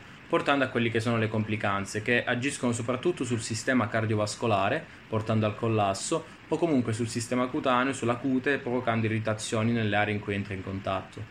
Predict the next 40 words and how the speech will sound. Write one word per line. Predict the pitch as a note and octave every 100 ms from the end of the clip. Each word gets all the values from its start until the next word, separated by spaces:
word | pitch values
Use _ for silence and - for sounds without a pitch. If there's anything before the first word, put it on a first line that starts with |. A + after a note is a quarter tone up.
| -
Passiamo | - D#3 G3 C#3+
adesso | B2 -
alla | G#2+ G#2
seconda, | E3 D#3+ A2+ A#2+ C3 B2
che | A2
è | G#2+
l'Atropa | A2+ A2+ A2+ G#2+ G#2
Belladonna. | G#2+ G2+ G2+ G2 F#2+ F#2+ G2+ - - -
Il | A2+
suo | A2 D#3+
nome | D3+ C3+ C3+ C#3 B2+ B2
va | A#2 A#2
a | A#2+ A2+ G#2+ G#2+
distinguere | A2+ A2 - A2+ G#2+ G2+
le |
sue | G#2 A#2+
proprietà | A#2 A2+ A2 G#2+
letali | A#2+ D3+ B2 A#2 C3+
e | C3
le | C3
sue | B2
proprietà | B2 B2 A#2+ A2+
cosmetiche. | A2+ G#2+ G#2 F#2+ F2+ G2 G#2 - - - -
Perché | C#3+ C#3 D#3+
letali? | B2 A2 G#2 G#2
Perché | A2+ A2+ B2
l'ingestione | B2 B2+ - C3+ A2+
delle | A#2+ C#3+
bacche | B2+ B2+ B2+ A2+
può | A2+
portare | A2+ A2 A#2 A2
alla | G#2
morte | A2+ D3 A2
del | G#2+
soggetto. | G#2 A2+ G#2 A2 G2+ - -
Infatti | C#3+ B2 A2+ G#2+ - A2+
atropa | B2 A2 A#2 C3 C#3+
deriva | A#2 A2 G#2
da | G2+ G2
atrope, | F#2+ G#2 G#2 C#3 E3